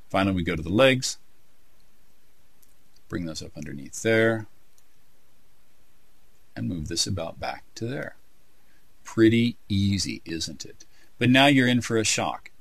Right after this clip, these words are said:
If you select any other tool besides the offset bone tool, it will look like your character explodes.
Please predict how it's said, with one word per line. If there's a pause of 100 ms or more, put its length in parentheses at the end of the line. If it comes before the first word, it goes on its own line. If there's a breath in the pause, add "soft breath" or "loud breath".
If
you
select (100)
any
other
tool (220)
besides (320)
the
offset
bone
tool, (200)
it
will
look
like
your
character
explodes.